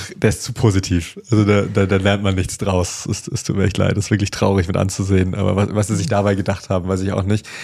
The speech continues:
Weil sie wo-, müssen ja jetzt eigentlich echt mal mit der Apple Watch auch in dieses ganze Schlaftracking-Thema reingehen. Und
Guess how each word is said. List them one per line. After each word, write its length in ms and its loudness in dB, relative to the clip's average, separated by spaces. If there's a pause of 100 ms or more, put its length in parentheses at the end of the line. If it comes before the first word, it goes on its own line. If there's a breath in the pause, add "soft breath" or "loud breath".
(160 loud breath)
Weil 120 6
sie 100 4
wo-, 120 4
müssen 260 2
ja 80 6
jetzt 140 2
eigentlich 300 0
echt 180 0
mal 60 6
mit 120 4
der 80 2
Apple 220 2
Watch 180 2
auch 100 -4
in 60 -2
dieses 180 0
ganze 220 0
Schlaftracking-Thema 920 0
reingehen. 640 2
Und 80 -4